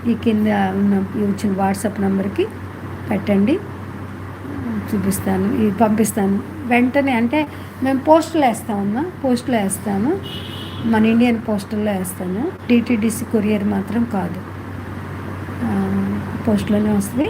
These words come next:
వారం రోజులు పడుతుంది, అంటే ఏడు వర్కింగ్ డేస్ పడతాయి అన్నమాట. మీరు ఇంకా కొంచెం దూరం, other స్టేట్స్ అయితే మీకు తెలిసిందే కదా,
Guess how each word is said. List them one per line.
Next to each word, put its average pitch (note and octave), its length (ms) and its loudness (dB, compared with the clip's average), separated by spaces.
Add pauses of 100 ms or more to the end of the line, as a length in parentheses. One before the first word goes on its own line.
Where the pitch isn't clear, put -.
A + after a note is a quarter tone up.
(420)
వారం A3 340 4
రోజులు G#3+ 300 0
పడుతుంది, F#3+ 540 -2
అంటే A#3+ 260 2
ఏడు A3+ 340 2
వర్కింగ్ A3+ 440 0
డేస్ A3+ 340 0
పడతాయి G#3 280 -2
అన్నమాట. G3 500 -4
మీరు C4 240 2
ఇంకా B3+ 300 2
కొంచెం A#3+ 500 2
దూరం, B3 360 4 (460)
other B3 180 4
స్టేట్స్ C4+ 360 -2
అయితే C4 180 0
మీకు B3+ 200 2
తెలిసిందే B3+ 480 2
కదా, D4+ 200 2